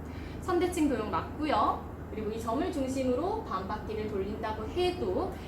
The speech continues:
그대로 겹쳐지는 점대칭 도형 맞습니다.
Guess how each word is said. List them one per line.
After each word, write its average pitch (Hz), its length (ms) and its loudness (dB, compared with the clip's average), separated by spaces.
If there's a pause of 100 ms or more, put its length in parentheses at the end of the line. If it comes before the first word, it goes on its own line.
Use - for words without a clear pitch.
(140)
그대로 269 420 4
겹쳐지는 214 800 -4
점대칭 226 540 -4
도형 277 400 0
맞습니다. 170 640 -4